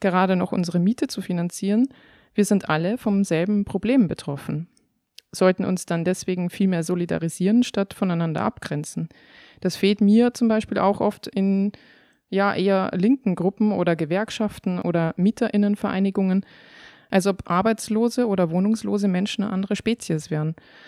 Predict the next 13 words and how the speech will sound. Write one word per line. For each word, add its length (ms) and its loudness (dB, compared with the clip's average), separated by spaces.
Das 160 -2
hat 180 -4
Regina, 340 4
finde 200 0
ich, 80 -2
auch 300 -2
hier 400 -2
sehr 180 0
gut 220 0
auf 120 -2
den 140 -4
Punkt 300 0
gebracht. 520 -8